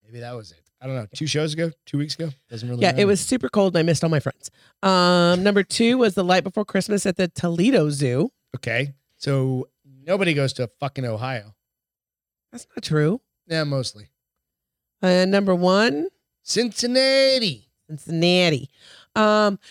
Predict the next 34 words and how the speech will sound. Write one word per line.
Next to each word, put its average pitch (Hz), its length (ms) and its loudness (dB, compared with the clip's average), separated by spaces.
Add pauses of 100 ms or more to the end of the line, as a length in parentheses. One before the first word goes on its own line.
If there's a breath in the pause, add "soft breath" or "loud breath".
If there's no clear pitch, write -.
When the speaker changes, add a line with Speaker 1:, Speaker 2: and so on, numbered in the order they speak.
(120)
Speaker 2:
so 254 260 2
we 285 280 4
went 254 340 2
to, 202 220 2
where 240 200 2
was 403 140 0
the 381 100 -4
place 214 480 -2 (640)
we 240 160 0
went 220 340 2
in 202 120 -4
Phoenix 247 520 -2
that 175 80 -2
had 170 160 0
the 170 80 0
Great 147 240 0
Light 131 160 -2
Show? 135 260 0 (220)
Speaker 1:
The 160 100 -10
Phoenix 160 440 -2
Zoo. 135 260 -4 (160)
Speaker 2:
Was 233 140 2
it 247 80 0
the 254 80 0
zoo 277 200 2
or 330 60 0
the 220 100 0
Botanical 175 400 -2
Gardens? 180 380 0
It 175 40 0
was 175 100 0
the 165 60 -8
Botanical 165 380 -4
Gardens. - 440 -2